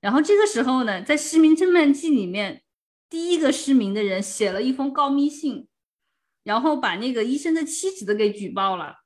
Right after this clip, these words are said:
他就说上一次那个失明症蔓延的时候，他是唯一一个没有失明的人，那这个事情肯定就不对啊，为什么他自己，他们，就他一个人没有失明呢？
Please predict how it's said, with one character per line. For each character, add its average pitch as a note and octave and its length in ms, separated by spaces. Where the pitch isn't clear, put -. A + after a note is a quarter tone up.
他 C#4+ 140
就 D4 100
说 D4+ 160
上 E4 260
一 D#4 60
次 D#4 160
那 D4 140
个 B3+ 60
失 C#4 140
明 D4 140
症 D#4 140
蔓 D#4 260
延 F3+ 160
的 A#3 80
时 B3+ 100
候， A#3 60
他 B3+ 100
是 C4 140
唯 F#3+ 160
一 B3 240
一 A3+ 40
个 A3 120
没 G3+ 100
有 F#3+ 140
失 - 180
明 F#3 220
的 G#3 80
人， C3 260
那 C4+ 120
这 D#4 120
个 F4+ 60
事 E4+ 160
情 D#4 100
肯 D#4 180
定 G#3+ 120
就 D#4+ 100
不 A#3+ 200
对 F#4 180
啊， F#4+ 400
为 G#4+ 100
什 C#4 140
么 D4 100
他 D4 140
自 F4+ 220
己， A#3 160
他 - 160
们， D4+ 340
就 F#4 100
他 F#4 140
一 D4+ 140
个 F4 100
人 D#4 100
没 B3+ 80
有 A3+ 120
失 A#3+ 160
明 G3 240
呢？ G#3+ 120